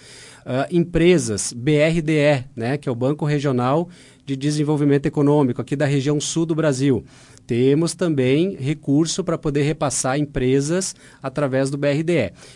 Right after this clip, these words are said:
E também trabalhamos com o finep, né, que é uma linha de crédito bem específica, ah, que atende, ah, majoritariamente empresas de grande porte,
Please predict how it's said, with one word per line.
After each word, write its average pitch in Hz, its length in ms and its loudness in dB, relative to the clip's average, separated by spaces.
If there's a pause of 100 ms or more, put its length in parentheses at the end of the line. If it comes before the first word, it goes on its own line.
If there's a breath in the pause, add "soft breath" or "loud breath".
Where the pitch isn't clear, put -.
(100)
E 160 60 0
também 185 400 0
trabalhamos 185 640 0
com 180 140 -2
o 175 60 -2
finep, 165 680 -4 (140)
né, 117 200 -2
que 139 140 -6
é 147 40 0
uma 143 180 2
linha 135 480 2
de 127 140 -8
crédito 131 520 -4
bem 135 400 -2
específica, 147 880 -6 (560 loud breath)
ah, 131 640 -2
que - 100 -4
atende, 156 640 0
ah, 139 580 0 (240)
majoritariamente 151 1200 0
empresas 135 480 -2
de 135 200 0
grande 156 580 2
porte, 131 580 -4